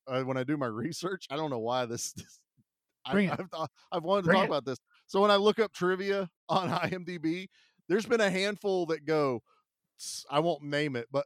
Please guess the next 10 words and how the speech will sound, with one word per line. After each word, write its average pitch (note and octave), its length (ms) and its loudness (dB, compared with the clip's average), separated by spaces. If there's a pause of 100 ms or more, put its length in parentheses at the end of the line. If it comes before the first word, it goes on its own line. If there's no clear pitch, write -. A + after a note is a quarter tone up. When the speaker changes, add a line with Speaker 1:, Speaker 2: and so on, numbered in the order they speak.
Speaker 1:
the E3 100 -2
such A3+ 320 0
and A#3 140 -4
such F#3+ 280 0
podcast F3 640 2
rated D#3 480 -4
this G3 240 0
movie C#3 440 -2 (240)
five E3+ 340 8
stars. E3+ 600 4